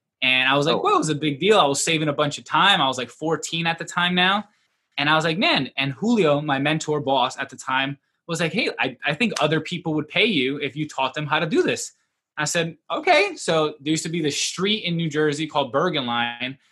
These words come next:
Speaker 1: Back in the day, it was film. You know, it wasn't digital. I, I was in that era.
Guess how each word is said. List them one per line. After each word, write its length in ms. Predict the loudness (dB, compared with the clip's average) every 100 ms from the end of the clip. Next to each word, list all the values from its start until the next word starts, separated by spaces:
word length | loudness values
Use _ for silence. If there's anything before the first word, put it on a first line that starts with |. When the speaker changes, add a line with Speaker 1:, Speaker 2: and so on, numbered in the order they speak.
| _ _
Speaker 1:
Back 240 | 0 2
in 60 | 0
the 60 | 2
day, 100 | 4
it 80 | 2
was 160 | 0
film. 540 | 0 2 2 0 -6 -8
You 100 | -6
know, 100 | -4
it 80 | -2
wasn't 320 | 0 0 -2
digital. 380 | -2 -2 -4 -4
I, 100 | -4
I 160 | -4
was 180 | -6 -6
in 180 | -4 -2
that 180 | -2 -2
era. 360 | -2 0 -2